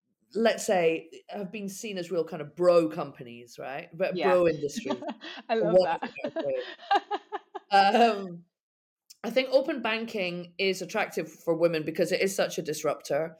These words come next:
Speaker 1: Um, uh, and, you know, there, there are a lot of, there are a lot of women in the space already, and they're visible.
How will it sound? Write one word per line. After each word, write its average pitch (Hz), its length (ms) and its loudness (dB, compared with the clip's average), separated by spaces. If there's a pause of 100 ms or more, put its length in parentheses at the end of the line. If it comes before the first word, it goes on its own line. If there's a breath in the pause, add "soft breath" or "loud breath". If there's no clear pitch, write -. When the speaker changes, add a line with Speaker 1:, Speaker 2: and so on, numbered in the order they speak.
(460 loud breath)
Speaker 1:
Um, 170 500 2 (720)
uh, 170 240 0 (100)
and, 185 320 0 (400)
you 208 120 -4
know, 170 120 2
there, 180 260 4 (140)
there 190 200 2
are 190 160 6
a 185 60 8
lot 202 500 4
of, 165 360 6 (720)
there 185 200 4
are 180 120 6
a 180 40 6
lot 202 220 4
of 190 120 2
women 185 280 2
in 175 120 0
the 165 60 0
space 170 400 0
already, 147 580 0
and 185 160 0
they're 180 140 6
visible. 147 760 -2